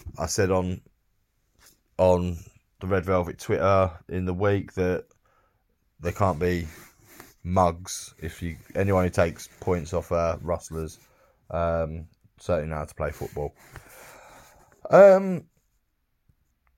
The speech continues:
so, squad got picked. Happy with the squad.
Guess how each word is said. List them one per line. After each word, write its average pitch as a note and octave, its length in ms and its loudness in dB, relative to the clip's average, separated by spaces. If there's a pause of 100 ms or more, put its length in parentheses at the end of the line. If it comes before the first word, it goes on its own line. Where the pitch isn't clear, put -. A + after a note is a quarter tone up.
(560)
so, A#2 380 4 (3750)
squad - 300 2
got A#2 200 4
picked. - 560 -2 (720)
Happy A#2+ 360 -2
with A2 80 0
the G#2+ 80 -2
squad. C3+ 440 6